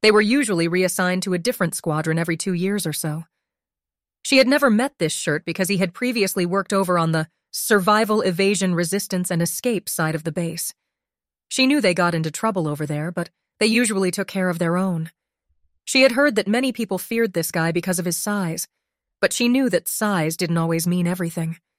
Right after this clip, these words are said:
She was off in her own little world when Stanton let out a soft whistle. "Damn, that guy is huge." Mac looked down the hall following Stanton's gaze,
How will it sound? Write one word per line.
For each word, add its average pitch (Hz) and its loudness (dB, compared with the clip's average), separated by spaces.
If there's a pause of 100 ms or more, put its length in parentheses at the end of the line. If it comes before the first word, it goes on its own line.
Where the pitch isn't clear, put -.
(600)
She - -2
was 226 4
off 247 -2
in 208 0
her 208 0
own 240 0
little 226 2
world 175 0
when 156 -2
Stanton 190 -2
let 165 0
out 170 0
a 175 -2
soft - -4
whistle. 170 -4 (1040)
"Damn, 160 0 (100)
that 175 -8
guy 165 0
is 151 -4
huge." 165 -2 (1080)
Mac 202 4
looked 190 -2
down 180 2
the 175 0
hall 170 0
following 175 0
Stanton's 180 -2
gaze, 170 -2